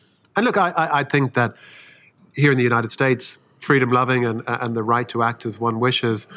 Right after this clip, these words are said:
it's not only a constitutional entitlement, it, it, it's a life entitlement, and, and I've no issue with it,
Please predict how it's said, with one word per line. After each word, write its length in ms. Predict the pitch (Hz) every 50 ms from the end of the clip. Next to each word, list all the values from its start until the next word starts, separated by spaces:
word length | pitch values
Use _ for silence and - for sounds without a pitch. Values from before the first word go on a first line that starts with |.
| - - - - - - -
it's 220 | - 135 120 - 131
not 120 | 120 110
only 200 | 113 113 110 107
a 60 | 107
constitutional 680 | 104 - 113 101 - - - - 120 113 - 117 110 107
entitlement, 460 | 107 - 110 117 117 120 120 117 117
it, 180 | 123 117 127 131
it, 180 | 139 139 -
it's 140 | 143 135 -
a 40 | 165
life 280 | 175 240 269 254 - -
entitlement, 600 | 139 127 - 120 120 113 117 110 110 107 107 123
and, 140 | 123 131 -
and 140 | 147 143 147
I've 160 | 156 156 147
no 200 | 151 151 147 147
issue 280 | 165 180 - - 151 127
with 200 | 120 113 95 101
it, 140 | 98 -